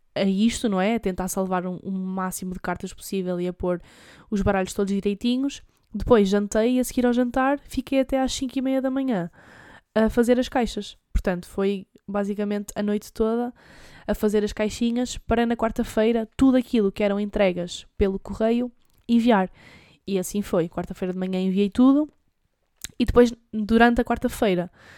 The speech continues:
ah, durante o dia e também durante a noite, continuei a fa-, trabalhar nas caixas para todas as enco-,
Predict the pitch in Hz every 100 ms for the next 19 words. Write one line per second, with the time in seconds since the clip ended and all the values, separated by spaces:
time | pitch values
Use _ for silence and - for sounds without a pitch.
0 | - - _ - 202 190 190 185 185 185
1 | - - 190 202 202 196 208 208 190 170
2 | - 254 226 190 185 185 196 196 214 220
3 | 233 233 - 214 220 214 208 208 - 208
4 | - 196 196 190 196 - 190 190 196 -
5 | 190 190 190 185 185 185 190 185